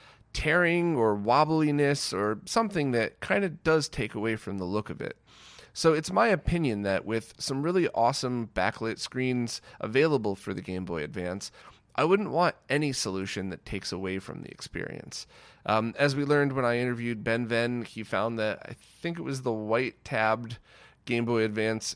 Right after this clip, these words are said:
L C D screens, the A G S one oh one backlit screens were great,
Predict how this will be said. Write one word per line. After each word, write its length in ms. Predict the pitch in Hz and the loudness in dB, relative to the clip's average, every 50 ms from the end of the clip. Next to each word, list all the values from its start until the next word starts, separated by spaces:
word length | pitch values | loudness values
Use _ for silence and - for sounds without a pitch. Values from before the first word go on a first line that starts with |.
| - _ 107 | -6 _ -4
L 100 | 107 110 | -2 -2
C 180 | - - 104 101 | -2 -6 -6 -6
D 140 | 101 104 | -6 -6
screens, 460 | 101 - - - 90 85 80 76 - 123 | -6 -6 -6 -6 -6 -6 -6 -8 -8 -8
the 180 | 95 78 90 | -6 -4 -4
A 60 | 107 | -4
G 200 | 104 110 113 104 | -4 -4 -2 -2
S 200 | 101 107 - - | -2 -2 -4 -4
one 140 | - 107 107 | -4 -2 0
oh 60 | 104 | 0
one 340 | 98 98 101 107 110 110 104 | 0 0 0 0 0 -2 -4
backlit 500 | - - 95 95 110 - - 131 123 - | -4 -4 -2 -2 -2 -2 -4 -6 -6 -6
screens 560 | - - - 127 127 123 127 131 131 135 127 | -10 -10 -8 -4 -4 -2 -2 -4 -4 -6 -8
were 80 | - 104 | -10 -10
great, 420 | - - 120 110 120 135 123 - | -8 -4 0 0 0 0 -2 -4